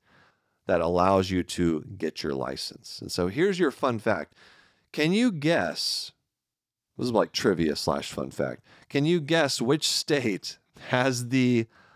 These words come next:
the, uh, most lenient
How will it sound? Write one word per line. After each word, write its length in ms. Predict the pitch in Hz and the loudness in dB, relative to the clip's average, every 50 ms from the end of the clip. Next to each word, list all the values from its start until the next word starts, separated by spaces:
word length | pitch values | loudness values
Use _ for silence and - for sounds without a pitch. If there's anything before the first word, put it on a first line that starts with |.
| _ _ _ _ _ | _ _ _ _ _
the, 480 | 123 113 123 123 120 117 110 104 101 - _ _ | -6 -2 2 4 4 4 4 4 2 -2 _ _
uh, 500 | 107 107 104 98 92 90 90 85 85 90 85 - _ _ _ | 0 2 4 6 6 6 4 4 2 0 -2 -8 _ _ _
most 480 | - 110 110 110 107 107 107 - - - - | -12 -6 0 2 2 2 2 0 -6 -8 -6
lenient 1120 | 120 113 110 110 113 120 131 147 170 190 196 180 139 107 92 82 - - - - - - | -6 -2 0 0 0 2 2 2 2 4 4 2 2 0 -2 -4 -8 -10 -12 -12 -12 -16